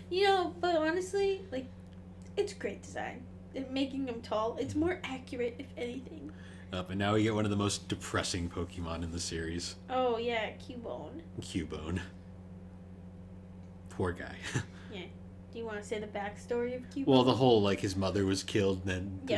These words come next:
Speaker 1: and
Speaker 2: village
Speaker 1: then he
Speaker 2: thing,
Speaker 1: puts
Speaker 2: and he wears
Speaker 1: the
Speaker 2: the, wears the skull on his head.
Speaker 1: <laughs>
Speaker 2: Which is, it's just really depressing. That whole,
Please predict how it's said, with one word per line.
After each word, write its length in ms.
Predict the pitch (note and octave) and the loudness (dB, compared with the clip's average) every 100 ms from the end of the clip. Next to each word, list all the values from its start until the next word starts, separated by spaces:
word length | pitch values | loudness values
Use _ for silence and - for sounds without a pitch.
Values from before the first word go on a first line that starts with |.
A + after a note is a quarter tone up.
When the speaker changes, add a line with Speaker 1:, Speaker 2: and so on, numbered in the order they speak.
| F#2+ | 2
Speaker 1:
and 60 | |
Speaker 2:
village 300 | F2+ F#2+ G2 | 2 2 4
Speaker 1:
then 80 | G2 | 2
he 60 | - | 2
Speaker 2:
thing, 120 | G2+ | 4
Speaker 1:
puts 100 | G2+ | 4
Speaker 2:
and 100 | G#2+ | 6
he 100 | G#2+ | 4
wears 300 | G2 G2 G2+ G2 | 6 6 6 6
Speaker 1:
the 80 | G2+ | 4
Speaker 2:
the, 140 | B2 | 4
wears 240 | A#2 G#2+ | 4 4
the 80 | G2+ | 4
skull 320 | F#2+ - F#2+ F#2 | 0 2 2 2
on 140 | F#2+ | 2
his 100 | G2+ | 0
head. 280 | - G2 F#2+ - | 0 -2 -2 -4
Speaker 1:
<laughs> 800 | C4+ D4 B3+ C4+ B3+ A#3+ C4+ D#4 - - - - - - | 0 2 2 -2 -2 -4 0 -2 -2 -8 -12 -14 -8 0
Speaker 2:
Which 160 | A#2+ | 4
is, 140 | A#2+ B2+ | 4 4
it's 260 | D3 - | 4 4
just 200 | B2 B2 | 0 -2
really 240 | G#2 G2+ G#2 | 0 4 4
depressing. 520 | F#2 - F2+ F2+ F#2+ | 2 0 0 0 2
That 140 | A#2 | 2
whole, 360 | - F3+ B2+ - | 6 8 6 2